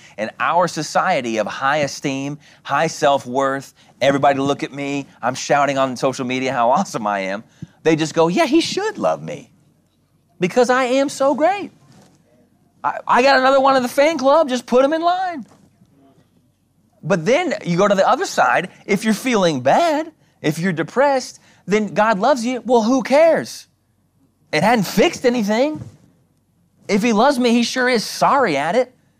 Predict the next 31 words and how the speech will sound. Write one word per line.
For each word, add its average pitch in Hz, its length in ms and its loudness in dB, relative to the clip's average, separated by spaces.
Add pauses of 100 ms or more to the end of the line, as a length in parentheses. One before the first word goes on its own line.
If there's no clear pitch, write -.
(260)
And 180 140 0
he 196 60 -2
has 208 260 0
no 220 200 4
ability 233 360 2
to 233 100 -2
do 214 220 0
anything 254 300 0
about 262 340 2
my 240 160 4
life 269 320 4
that 165 140 0
I 214 140 2
don't 220 260 0
like. - 400 -6 (1400)
But 185 200 0
if 196 180 -2
we're 262 220 2 (200)
under 160 680 0
the 135 100 -6
conviction 123 640 -2
of 101 140 0
a 101 40 -2
real 135 220 0
sense 120 320 -10
of 98 80 -12
sin, 127 560 -6 (1300)
then 107 160 -8
now 165 200 -2
we 165 100 -2
go, 101 480 -2